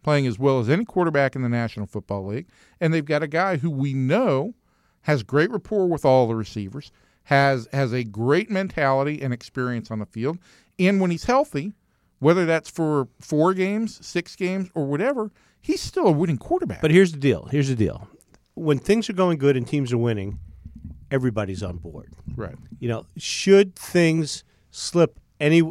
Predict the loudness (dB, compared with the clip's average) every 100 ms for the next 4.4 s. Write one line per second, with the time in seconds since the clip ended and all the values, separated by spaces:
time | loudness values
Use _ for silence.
0 | -2 0 2 2 2 2 2 2 0 -2
1 | -6 -6 -6 -10 _ _ -2 0 2 0
2 | -2 -4 -4 -2 0 0 -2 -2 -2 -2
3 | -2 -4 -2 -4 -8 _ _ _ 4 6
4 | 6 2 2